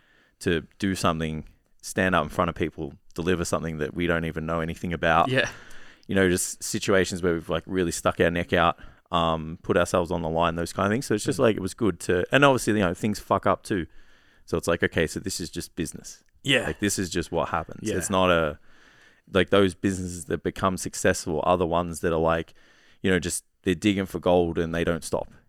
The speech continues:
Speaker 2: Mm.
Speaker 1: because they find it,
Speaker 2: Yeah.
Speaker 1: you know, and that's a really good lesson for anyone trying to do anything.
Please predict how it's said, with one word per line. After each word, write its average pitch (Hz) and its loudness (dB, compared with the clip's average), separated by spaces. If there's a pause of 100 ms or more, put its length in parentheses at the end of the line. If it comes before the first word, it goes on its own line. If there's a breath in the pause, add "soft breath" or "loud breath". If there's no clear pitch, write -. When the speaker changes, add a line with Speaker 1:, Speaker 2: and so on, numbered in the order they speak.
Speaker 2:
Mm. 117 -8
Speaker 1:
because 110 2
they 90 4
find 85 -2
it, - -8 (280)
Speaker 2:
Yeah. 98 -6
Speaker 1:
you 90 -2
know, 80 -2 (360)
and 90 -2
that's - -2 (520)
a 95 4
really 98 4
good 87 -4
lesson 87 -2
for 82 -4 (540 soft breath)
anyone 156 2
trying 117 4
to 98 -2
do 95 2
anything. 92 -4